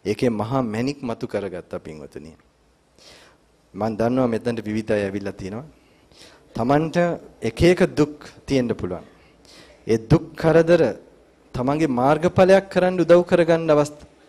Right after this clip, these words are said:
තමන්ට ඥානය තියෙනවා නම්, සතිය ඒකට පිහිටවනවා නම්, අපි වෙන මොන දෙයක් කරන්න පුළුවන්. එක්ක තොඉල නටන්න පුළුවන්. එක එක බෙහෙත් ගන්න පුළුවන්. එක එක ඒවා කරන්න පුළුවන්. පිටුද බුදුන්ගේ බෙහෙත ගත්තා නම්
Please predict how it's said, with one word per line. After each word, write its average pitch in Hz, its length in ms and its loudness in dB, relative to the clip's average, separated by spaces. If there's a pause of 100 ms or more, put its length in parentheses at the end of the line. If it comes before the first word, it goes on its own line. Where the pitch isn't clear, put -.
(100)
තමන්ට 127 320 -2
ඥානය 123 420 0
තියෙනවා 107 380 -4
නම්, 85 140 -12 (840)
සතිය 143 380 -2
ඒකට 135 300 0
පිහිටවනවා 110 500 -2
නම්, 82 160 -16 (840)
අපි 147 200 0
වෙන 147 180 4 (220)
මොන 147 260 2
දෙයක් 185 260 4
කරන්න 180 280 2
පුළුවන්. 135 460 2 (720)
එක්ක 151 300 0
තොඉල 165 280 6
නටන්න 165 380 0
පුළුවන්. 117 400 0 (200)
එක - 200 -10
එක 147 200 2
බෙහෙත් 147 340 2
ගන්න 151 280 2
පුළුවන්. 117 420 -2 (920)
එක - 160 -6
එක 110 120 -4
ඒවා 104 180 2
කරන්න 98 300 -6
පුළුවන්. 95 260 -6
පිටුද 92 240 -8
බුදුන්ගේ 113 420 -2
බෙහෙත 107 280 0
ගත්තා 98 400 -4
නම් 92 320 -8